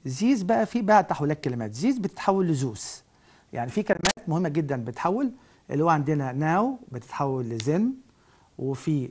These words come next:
زيز بتتحول لزوس، و yesterday بتتحول the day before، و tomorrow بتتحول the next day. فعشان كده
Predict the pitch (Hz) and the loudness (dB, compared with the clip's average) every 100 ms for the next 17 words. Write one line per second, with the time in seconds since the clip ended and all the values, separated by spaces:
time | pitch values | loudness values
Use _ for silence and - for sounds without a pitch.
0 | - 120 156 131 - 127 - 143 139 131 | -8 -4 -2 -2 -4 -8 -2 0 0 -2
1 | 117 165 226 - - _ _ _ _ 151 | -2 -2 -2 -6 -16 _ _ _ _ 2
2 | 165 156 151 151 175 170 180 139 151 143 | 4 4 2 2 0 2 -2 0 2 0
3 | 131 - 147 131 131 139 127 127 160 175 | 0 -2 -2 -2 -2 -2 -4 -4 0 0
4 | 190 - - _ 156 160 160 170 185 190 | -2 -8 -20 _ -4 0 0 2 0 -2
5 | - - 170 147 139 147 160 - 135 147 | -4 0 0 0 -2 -2 -4 -8 -2 -2
6 | 98 - _ _ _ _ - 123 156 147 | -2 -8 _ _ _ _ -2 0 -2 -2
7 | 156 165 | 0 0